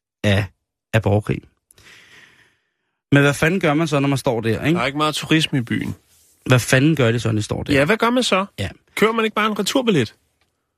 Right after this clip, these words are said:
Speaker 1: Det er jo ikke bare noget, man sådan bare lige gør fra Syrien, når man kommer med båd fra Syrien. Der, der bliver man ikke bare lige lukket ind,
Speaker 2: Fra
Speaker 1: og specielt,
Speaker 2: Cypern?
Speaker 1: ja, specielt
Speaker 2: Ja.
Speaker 1: ikke i Grækenland, vel?
Speaker 2: Nej.
Speaker 1: Så de, øhm, de går direkte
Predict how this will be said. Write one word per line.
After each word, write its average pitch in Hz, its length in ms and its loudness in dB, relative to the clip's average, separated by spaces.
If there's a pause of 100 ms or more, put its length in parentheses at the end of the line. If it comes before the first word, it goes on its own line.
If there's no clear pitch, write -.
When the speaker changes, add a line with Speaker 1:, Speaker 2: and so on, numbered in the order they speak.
Speaker 1:
Det 143 180 4
er 151 40 4
jo 151 60 4
ikke 151 120 -2
bare 139 160 -2
noget, 139 140 -2
man 139 80 0
sådan 127 220 -6
bare 123 160 -2
lige 131 100 -2
gør 110 180 2
fra 117 140 -6
Syrien, 110 440 -2
når 123 80 0
man 110 120 2
kommer 101 240 0
med 120 120 0
båd 107 220 2
fra 123 120 -8
Syrien. 98 340 -2 (240)
Der, 120 180 4
der 123 160 -2
bliver 127 160 0
man 120 120 0
ikke 131 140 -2
bare 120 140 0
lige 135 100 0
lukket 117 300 0
ind, 107 140 0
Speaker 2:
Fra - 40 0
Speaker 1:
og 131 40 0
specielt, 135 360 2
Speaker 2:
Cypern? - 120 -20 (120)
Speaker 1:
ja, 107 220 -2
specielt 123 400 0
Speaker 2:
Ja. 120 40 0
Speaker 1:
ikke 117 100 -2
i 107 40 -4
Grækenland, 101 440 -2
vel? 117 200 2 (440)
Speaker 2:
Nej. 65 120 -6 (560)
Speaker 1:
Så - 220 4
de, 139 340 4
øhm, 117 720 0 (1300)
de 123 220 -6
går 151 100 4
direkte 127 480 0